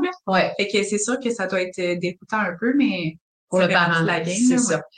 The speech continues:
Speaker 2: Puis souvent, les mamans, puis les papas se disent, « Ben non, je suis là quand j'y vais. » C'est sûr que là, il va se sentir rassuré alors qu'il n'a pas peur, mais que ça va l'apaiser. Ben non. Si tu viens me voir avec l'oreiller, ça va pas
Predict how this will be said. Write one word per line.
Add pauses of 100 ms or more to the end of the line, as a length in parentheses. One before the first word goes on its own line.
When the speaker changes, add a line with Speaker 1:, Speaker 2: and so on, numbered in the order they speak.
(200)
Speaker 2:
Puis
souvent,
les
mamans,
puis
les
papas
se
disent, «
Ben
non,
je
suis
là
quand
j'y
vais. » (240)
C'est
sûr
que
là,
il
va
se
sentir
rassuré
alors
qu'il
n'a
pas
peur, (520)
mais
que
ça
va
l'apaiser.
Ben
non. (760)
Si
tu
viens
me
voir
avec
l'oreiller,
ça
va
pas